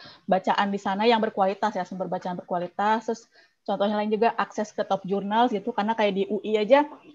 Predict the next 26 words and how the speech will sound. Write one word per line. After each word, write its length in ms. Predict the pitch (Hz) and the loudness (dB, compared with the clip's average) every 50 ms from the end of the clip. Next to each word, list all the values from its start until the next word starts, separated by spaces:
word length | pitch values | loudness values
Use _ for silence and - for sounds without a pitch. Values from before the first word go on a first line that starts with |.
| _ - | _ 0
walaupun 400 | - 214 208 202 - 220 214 - | 2 2 2 2 2 0 2 2
kami 160 | 214 208 220 | 2 2 2
sudah 240 | 226 - 226 196 214 | 0 -2 0 -2 -2
punya 320 | 214 - 220 220 208 208 202 190 | -2 -4 -6 -4 -2 0 0 0
banyak, 240 | 196 208 208 208 202 - - - - 196 | 0 0 0 -2 -4 -6 -8 -12 -8 -6
dibuka 240 | 196 180 185 - | -6 -4 -2 -2
banyak 240 | 208 190 202 202 190 | 0 0 0 -2 -2
akses 320 | - 226 - - - 233 - | -6 -8 -10 -6 -6 -6 -6
untuk 240 | 208 214 - 202 | -4 -6 -6 -6
jurnal-jurnal 560 | 190 185 214 202 208 202 190 208 202 202 196 190 | -4 -4 -4 -2 -2 -4 -4 -4 -4 -4 -2 0
bagus 320 | 190 185 185 196 285 294 | 0 -2 0 0 -2 -2
gitu 160 | 254 226 226 | -2 -2 2
ya, 160 | 247 254 269 269 - - - - - _ | 2 2 2 0 -6 -18 -20 -20 -12 _
tapi 400 | - 233 220 - 277 285 247 247 | -4 -4 -2 0 0 0 0 0
nggak 160 | 226 - - | 0 0 0
seluas 720 | - - 233 220 220 220 247 269 285 - - - - - _ _ _ _ - | 0 0 0 2 4 4 2 2 0 -2 -12 -20 -20 -20 _ _ _ _ -8
akses 320 | 214 214 - - 262 262 254 | -8 -6 -4 -6 -4 -4 -4
yang 80 | 226 | -4
diberikan 320 | 214 208 196 214 208 240 240 240 | -4 -4 -4 -4 -4 -4 -4 -4
waktu 160 | 220 - 226 | -6 -8 -8
saya 160 | - 214 202 196 | -6 -6 -4 -2
di 80 | 196 | 0
Durham 240 | 185 185 190 185 185 | 0 0 -2 -2 -6
University 720 | 180 180 180 - 190 - - 185 175 _ - - 180 - | -10 -12 -10 -12 -14 -14 -14 -18 -18 _ -14 -16 -16 -14
gitu, 160 | - - 185 180 | -12 -12 -10 -10
gitu. 220 | 202 175 185 233 | -10 -6 -6 -6